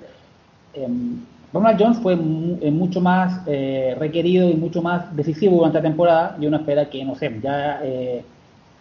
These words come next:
físicamente se siga recuperando y esté, eh, más completo de acá al domingo, porque realmente con él los Buccaneers van a tener muchas más posibilidades que con el mismo Fournette. Y bueno, el caso de Brady ya re-,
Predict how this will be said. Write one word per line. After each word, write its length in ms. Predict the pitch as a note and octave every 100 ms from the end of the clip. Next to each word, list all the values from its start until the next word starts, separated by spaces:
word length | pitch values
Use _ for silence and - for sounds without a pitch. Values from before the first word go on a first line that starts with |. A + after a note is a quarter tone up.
| _
físicamente 640 | F3 E3 D#3 D#3+ - E3 D3+
se 120 | C#3+
siga 180 | E3 D3+
recuperando 680 | D3 D3+ D#3 E3 F3 F#3+ F#3
y 400 | C#3 D3 D#3+ D#3
esté, 640 | D3 A#2+ - D3+ D3+ D3 D3
eh, 320 | B2+ B2+ B2 A#2+
más 140 | D3+
completo 260 | D3 D3+ D#3+
de 60 |
acá 100 | D3+
al 80 | D3+
domingo, 320 | C#3 G3+ D#3+
porque 400 | B2+ A#2+ C3 B2+ -
realmente 440 | D3 D#3 E3 D#3 - -
con 180 | D#3+ E3+
él 340 | A3+ D#4+ E4+ - _ _ _ _
los 160 | F3+ G3
Buccaneers 360 | G#3+ A3 G#3+ G#3
van 100 | G#3
a 60 |
tener 180 | G3+ G3
muchas 160 | G3+ G#3+
más 100 | A3
posibilidades 580 | A3 A3 G3+ F#3+ A3
que 360 | - F3+ G#3+ -
con 120 | -
el 60 | D3
mismo 200 | E3 D3
Fournette. 420 | C3 A3 F#3+ - - - _ _ _ _ _ - _
Y 300 | D3 C#3 C#3+
bueno, 160 | D3 -
el 60 |
caso 220 | - C#3+ E3
de 220 | D3+ C#3+
Brady 440 | C3 E3 E3+ E3+
ya 540 | C#3+ C#3 C#3+ C#3+ - -
re-, 340 | C#3+ D3 D3